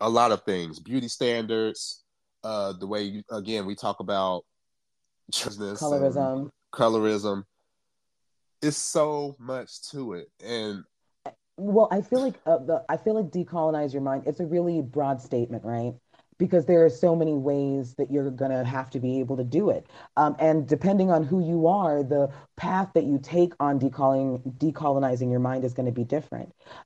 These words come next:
Speaker 2: Um, like, if you're Asian, you're thinking about decolonizing yoga, something that white people have completely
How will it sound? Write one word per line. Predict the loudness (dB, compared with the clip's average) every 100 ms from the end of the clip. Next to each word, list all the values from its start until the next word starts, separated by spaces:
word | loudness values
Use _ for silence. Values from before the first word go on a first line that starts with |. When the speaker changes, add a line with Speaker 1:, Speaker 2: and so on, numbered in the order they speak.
| 0
Speaker 2:
Um, | 2 2 4
like, | 2 4
if | 2
you're | 2 0
Asian, | 2 2 2 0 0
you're | 0
thinking | 0 -2 0
about | 4 4 2
decolonizing | -2 0 0 2 0 0 0 2
yoga, | 4 4 2 -2
something | -2 -4 -2 0
that | 0 4
white | 2 2
people | -4 0 0
have | 2 -2
completely | -4 -8 -2 -2 4 2